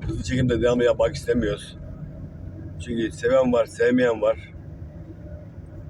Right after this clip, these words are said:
Arkadaşlar bugün bura-, bu, e, burada, e, pazartesi buranın pazarı vardı da pazara gitmedik. Allah izin verirse, Cenab-ı Allah nasip ederse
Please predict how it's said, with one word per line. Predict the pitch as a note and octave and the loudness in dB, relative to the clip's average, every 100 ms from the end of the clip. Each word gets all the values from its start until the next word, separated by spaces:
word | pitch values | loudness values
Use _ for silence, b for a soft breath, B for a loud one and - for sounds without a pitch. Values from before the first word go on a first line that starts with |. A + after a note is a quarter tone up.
| - - | -12 -4
Arkadaşlar | A2 A2+ B2 A2 | 0 0 2 0
bugün | A#2+ C3 | 2 2
bura-, | B2+ B2 - - A2 | 4 4 2 -4 -2
bu, | A2+ | 0
e, | A2 G#2+ G#2 G#2+ | 2 2 0 0
burada, | A#2+ B2+ A#2 | 2 4 4
e, | - F2 F#2+ F#2 | -2 -6 -4 0
pazartesi | A2 B2 A2 - | 2 2 -2 -2
buranın | A2+ A#2+ | 0 0
pazarı | G#2 G#2+ A#2 G#2+ | 0 2 2 4
vardı | G#2+ - - | 2 0 -4
da | - - - - - - - - - - - - - | -4 -6 -16 -16 -14 -14 -14 -12 -12 -12 -12 -12 -6
pazara | G#2+ A2+ A2+ | -2 0 2
gitmedik. | A2 A#2+ G2 F#2 - - - - - - - - - - - - - | 0 0 -2 -2 -6 -10 -10 -10 -10 -8 -8 -8 -10 -12 -10 -10 -2
Allah | G#2+ A#2+ B2 A2+ | 2 4 4 2
izin | A2 A2+ | 0 2
verirse, | B2 A#2 - G2+ - - - - - - - - - - - | 2 0 -2 -2 -4 -10 -12 -12 -14 -14 -14 -14 -14 -10 -2
Cenab-ı | A2 A#2 A2 | 2 4 4
Allah | A2+ G#2+ G#2 | 4 4 2
nasip | - - | 4 6
ederse | B2 - - - | 6 4 4 2